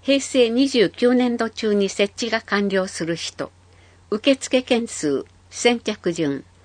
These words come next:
下水道事業認可区域外、三十基程度。下水道事業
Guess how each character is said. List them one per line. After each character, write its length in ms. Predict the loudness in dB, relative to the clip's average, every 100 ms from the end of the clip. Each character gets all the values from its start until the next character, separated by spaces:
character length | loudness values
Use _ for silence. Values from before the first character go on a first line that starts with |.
| _ _ _ -2
下 160 | 2 2
水 260 | 2 0
道 220 | 2 2
事 160 | 2 0
業 320 | 4 4 2 0
認 240 | 4 4
可 160 | 4 -2
区 180 | 0 -2
域 280 | 0 -4
外、 300 | -2 -6 -8 -16 _ _
三 340 | -2 0 2
十 120 | 0
基 260 | -4 -4 -4
程 200 | -2 -4
度。 180 | -6 -14 -18 _ _ _ -20 -20 _ _
下 140 | 0
水 280 | 2 0 2
道 200 | 4 4
事 160 | 2 0
業 340 | 2 2 0